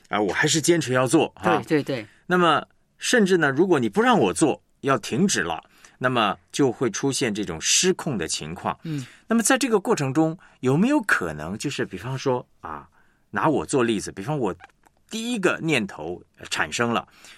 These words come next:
Speaker 1: 产生由于人强烈的渴望驱使。
Speaker 2: 嗯。
Speaker 1: 但是呢，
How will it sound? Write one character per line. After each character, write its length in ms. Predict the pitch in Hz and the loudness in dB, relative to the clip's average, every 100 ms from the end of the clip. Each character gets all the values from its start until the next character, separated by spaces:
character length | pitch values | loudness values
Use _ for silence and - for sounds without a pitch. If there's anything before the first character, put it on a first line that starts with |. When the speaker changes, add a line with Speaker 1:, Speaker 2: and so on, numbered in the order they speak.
| - | -10
Speaker 1:
产 200 | 110 87 | -4 -4
生 220 | - 127 | -2 -2
由 180 | 107 104 | 0 0
于 40 | |
人 200 | 104 98 | 0 -2
强 240 | 101 - 101 | -2 -4 -4
烈 120 | 123 | -4
的 100 | 101 | -4
渴 180 | - 85 | -6 -4
望 160 | 104 | -2
驱 220 | 98 - 165 | 0 2 2
使。 220 | - - _ - | 2 -4 _ -10
Speaker 2:
嗯。 200 | 147 117 - | -8 -8 -4
Speaker 1:
但 100 | 208 | 0
是 120 | 220 | 2
呢， 140 | 160 | 2